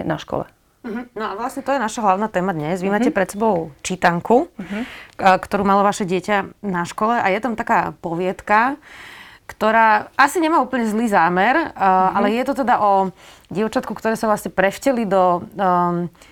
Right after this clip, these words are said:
Speaker 2: černošky.
Speaker 1: Mhm.
Speaker 2: A teda prejde tam aj nejaký rozhovor, kde ho vlastne na tej škole ako keby šikanujú a píše sa tam, že ty opica. A je to také pomerne expresívne.
Speaker 1: Mhm.
Speaker 2: Ehm, tak ako sa vaše dieťa napríklad cítilo, keď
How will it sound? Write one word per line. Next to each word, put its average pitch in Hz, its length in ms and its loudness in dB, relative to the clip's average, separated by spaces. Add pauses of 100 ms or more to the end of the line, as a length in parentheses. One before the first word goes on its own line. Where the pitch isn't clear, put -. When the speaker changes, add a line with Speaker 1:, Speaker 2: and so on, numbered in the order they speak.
(340)
Speaker 2:
černošky. 196 960 0 (240)
Speaker 1:
Mhm. 202 400 -14 (600)
Speaker 2:
A - 40 -2
teda 220 200 2
prejde 247 320 0
tam 269 240 2
aj 220 160 0
nejaký 226 160 -4
rozhovor, 214 480 0
kde 196 160 0
ho 208 80 0
vlastne 214 320 0
na 196 80 0
tej 214 240 -6
škole 202 240 0
ako 190 80 -14
keby 214 160 -4
šikanujú 202 640 -2
a 190 160 2
píše 202 320 -4
sa 220 80 -6
tam, 208 160 -2
že 208 160 -2
ty 180 160 -4
opica. 196 560 0 (400)
A - 80 2
je 196 80 -2
to 220 80 -4
také 214 240 -6
pomerne 220 480 -2
expresívne. 202 880 -2 (240)
Speaker 1:
Mhm. 196 240 -12
Speaker 2:
Ehm, 185 280 4 (840)
tak - 240 -4
ako 208 160 4
sa 254 160 -2
vaše 196 240 -2
dieťa 196 240 -4
napríklad 190 400 -8
cítilo, 185 320 -6
keď 185 140 -12